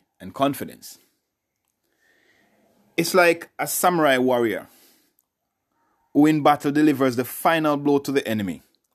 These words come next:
without looking back, sheath his sword, and walks away. That's confidence. Confidence in your weapon, knowing that that blow that you, you, you, you deliver has done its job. You don't have to look back to see what's, what happened to him.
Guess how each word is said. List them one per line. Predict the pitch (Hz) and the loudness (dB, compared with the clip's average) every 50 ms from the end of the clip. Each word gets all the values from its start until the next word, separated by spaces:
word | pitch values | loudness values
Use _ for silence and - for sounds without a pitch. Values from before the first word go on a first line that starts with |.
| _ _ _ | _ _ _
without | 120 123 139 139 107 98 | -2 0 2 2 2 2
looking | 120 147 165 165 - 165 151 143 | 2 0 0 2 0 -2 0 2
back, | 131 104 95 - - - _ _ _ _ _ _ _ _ _ | 2 0 0 -2 -16 -20 _ _ _ _ _ _ _ _ _
sheath | - - - - 202 190 180 - - | -12 -8 -6 -2 -2 -2 -2 2 2
his | 165 165 - - | 2 2 2 -4
sword, | - 139 120 95 82 - _ _ _ _ _ _ _ _ | -2 -2 -2 -2 -4 -8 _ _ _ _ _ _ _ _
and | 110 113 | -10 -6
walks | 110 107 101 95 - - - | -4 -2 -2 -4 -6 -10 -12
away. | 98 90 87 82 65 - _ _ _ _ _ _ _ _ _ _ _ _ _ _ _ _ _ _ _ _ _ _ - | -12 -10 -10 -12 -14 -16 _ _ _ _ _ _ _ _ _ _ _ _ _ _ _ _ _ _ _ _ _ _ 0
That's | 139 147 - - | 0 0 0 -8
confidence. | - _ - 156 143 143 131 - 117 92 69 - _ - - - - _ _ _ _ _ _ _ _ _ _ - | -14 _ -2 -2 -2 -2 -2 -4 -6 -8 -8 -14 _ -18 -18 -18 -20 _ _ _ _ _ _ _ _ _ _ 0
Confidence | - 160 156 147 - 156 151 143 135 - | 2 2 2 2 0 0 0 0 0 -2
in | 139 | 0
your | 143 139 | 2 2
weapon, | 139 127 - 131 120 123 135 | 2 2 0 -2 0 2 2
knowing | 143 143 139 | 2 4 2
that | 127 - - | 2 -2 -4
that | 98 90 101 - | -8 -10 -10 -4
blow | - 139 143 147 | -2 0 2 2
that | 135 - - | 0 0 0
you, | 135 131 127 | -2 -2 -2
you, | - 101 - _ - 123 117 - | -4 -12 -12 _ -8 -8 -6 -6
you, | 139 131 123 _ | -6 -8 -10 _
you | - 131 131 | -2 0 2
deliver | 131 127 123 117 - - - - _ _ _ _ _ _ _ _ _ _ _ _ _ _ _ _ _ | 4 2 2 2 -2 -8 -12 -12 _ _ _ _ _ _ _ _ _ _ _ _ _ _ _ _ _
has | - 95 113 110 | -8 -6 -6 -2
done | 95 123 113 104 | 0 0 0 0
its | 98 104 | -4 -6
job. | 101 101 92 85 92 | -4 -4 -4 0 0
You | 110 | 2
don't | 123 143 147 139 | 2 2 0 0
have | 139 - | -2 0
to | 147 | 0
look | 147 147 147 | 0 2 0
back | 123 - | -2 -6
to | - 113 | -6 -10
see | - - 160 156 139 | -8 -4 0 0 0
what's, | 110 92 - - _ - - _ - _ _ | 0 0 -6 -10 _ -20 -20 _ -20 _ _
what | _ 107 113 113 | _ -2 -2 -2
happened | 107 101 101 - | -2 -2 -6 -14
to | - | -14
him. | 82 101 87 76 - | -14 -14 -16 -16 -18